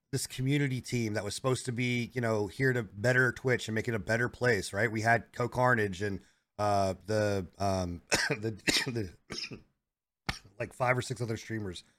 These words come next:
on there, right? That were supposed to be the community. Where'd that go? None of that. That's out the window. And now we have, if Pokimane and Asmongold and, you know, all of the, and Hassan and all these other people decide they wanted to take action, well, then they're the ones that get the stuff done, and everybody else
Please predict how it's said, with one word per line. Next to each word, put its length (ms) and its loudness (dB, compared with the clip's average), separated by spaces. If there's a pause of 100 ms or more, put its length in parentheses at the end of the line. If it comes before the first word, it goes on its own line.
(320)
on 140 4
there, 140 0
right? 240 0
That 100 -2
were 60 2
supposed 280 2
to 60 -4
be 60 2
the 60 -2
community. 380 -2 (320)
Where'd 140 4
that 180 10
go? 220 -4 (180)
None 80 6
of 60 6
that. 140 8
That's 180 4
out 120 6
the 60 2
window. 400 4
And 160 0
now 140 6
we 100 4
have, 320 6 (220)
if 120 -4
Pokimane 580 4
and 120 0
Asmongold 680 4 (320)
and, 300 0
you 100 0
know, 320 2
all 160 6
of 40 4
the, 100 0
and 100 0
Hassan 480 6
and 60 2
all 60 6
these 140 2
other 100 2
people 340 0
decide 240 0
they 60 2
wanted 380 0
to 40 -8 (280)
take 200 2
action, 640 6
well, 140 0
then 320 0 (100)
they're 180 4
the 80 2
ones 260 -4
that 80 -8
get 320 -6
the 80 -6
stuff 240 -4
done, 260 0
and 280 -4 (180)
everybody 280 -2
else 300 -4